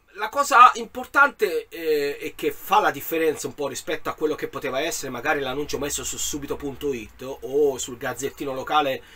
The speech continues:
"Io noleggio il mio camper", è che comunque dietro c'è una struttura che dà innanzitutto un'assicurazione,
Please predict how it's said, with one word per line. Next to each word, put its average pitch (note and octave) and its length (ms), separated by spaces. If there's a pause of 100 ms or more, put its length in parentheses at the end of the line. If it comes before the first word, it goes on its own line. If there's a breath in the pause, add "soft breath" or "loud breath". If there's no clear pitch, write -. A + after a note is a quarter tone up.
"Io D3+ 160
noleggio C#3+ 400
il B2+ 40
mio C#3 120
camper", C#3 380
è F3+ 40
che - 140
comunque A3 340
dietro G#3+ 300
c'è C3 280 (380 loud breath)
una E3+ 180
struttura A#3 380
che - 140
dà B2 100
innanzitutto G#3 760
un'assicurazione, A#2 1080